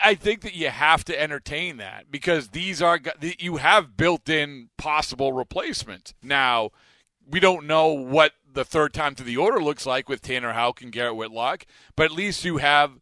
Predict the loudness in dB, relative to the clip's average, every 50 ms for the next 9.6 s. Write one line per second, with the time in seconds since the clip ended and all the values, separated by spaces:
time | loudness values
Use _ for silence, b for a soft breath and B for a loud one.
0 | _ _ -6 -4 -4 -4 -4 _ -6 -4 -2 -2 -2 -2 -2 -2 0 0 0 -2
1 | -6 -12 -12 -10 -8 -8 -6 -6 -6 -8 -8 -12 -20 b b b b -6 -2 0
2 | 0 0 0 -2 -8 -6 -6 -6 -6 -6 -6 -4 -2 -2 -2 -2 -2 -4 -6 -6
3 | -6 -4 0 2 4 4 4 2 0 0 2 2 2 2 2 -2 -8 -12 -10 -10
4 | -10 -10 -10 -4 0 2 2 0 0 -4 _ -20 -20 -20 _ _ _ _ _ 2
5 | 2 2 2 0 -2 -2 -2 -2 -2 0 0 0 0 -2 -6 -8 -12 -12 -10 -4
6 | 0 0 0 0 0 B B B B B B 0 0 2 4 6 6 8 8 6
7 | 6 2 0 0 0 -2 -6 -6 -2 0 0 0 0 0 2 2 2 0 0 0
8 | 0 0 0 0 -4 -4 0 2 4 4 4 4 2 0 -2 -4 -4 -2 -2 -2
9 | 0 0 4 6 6 6 6 6 4 2 0